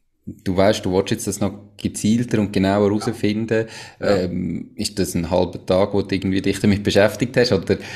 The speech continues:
Speaker 1: äh, der Online-Kurs oder da, wo sich dich da
Speaker 2: Ich weiss gar nicht, ob es
Speaker 1: durchgeführt hat?
Speaker 2: den so in dieser Form noch gibt jetzt
Speaker 1: Mhm.
Speaker 2: da. Äh, müssen wir mal schauen beim Simon Sinek.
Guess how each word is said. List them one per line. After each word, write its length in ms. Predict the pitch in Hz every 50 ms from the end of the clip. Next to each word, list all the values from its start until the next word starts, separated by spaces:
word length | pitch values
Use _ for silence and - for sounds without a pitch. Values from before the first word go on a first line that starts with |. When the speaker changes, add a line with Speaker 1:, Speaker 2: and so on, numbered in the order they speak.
| - - - -
Speaker 1:
äh, 220 | - - 67 69
der 560 | 87 104 107 101 76 - - - 104 104 101 104
Online-Kurs 1000 | 107 113 117 113 113 110 110 110 107 - - - 104 104 107 110 107 - - - 95
oder 220 | 92 92 - 87
da, 280 | - - 92 92 92 87
wo 60 | 90
sich 260 | 87 - 92 - -
dich 160 | - 95 -
da 140 | - 110 110
Speaker 2:
Ich 60 | 92
weiss 40 | 92
gar 120 | 95 107 107
nicht, 180 | 123 123 113
ob 140 | 117 113 -
es 60 | -
Speaker 1:
durchgeführt 100 | - 92
hat? 80 | 107 101
Speaker 2:
den 60 | 101
so 200 | - - 107 107
in 80 | 107 -
dieser 220 | - 98 - -
Form 320 | - - 202 196 - 98 95
noch 160 | 92 90 -
gibt 320 | - 113 120 - - -
jetzt 300 | 139 135 135 101 92 -
Speaker 1:
Mhm. 40 | 95
Speaker 2:
da. 600 | 117 117 117 - - - 107 107 107 104 104 104
Äh, 20 |
müssen 320 | 104 107 107 107 - - -
wir 80 | 98
mal 240 | 95 92 92 90 90
schauen 340 | 95 101 120 120 - 127 117
beim 180 | 120 120 113 113
Simon 340 | - - 120 110 110 110 110
Sinek. 480 | - 120 120 120 131 135 - - -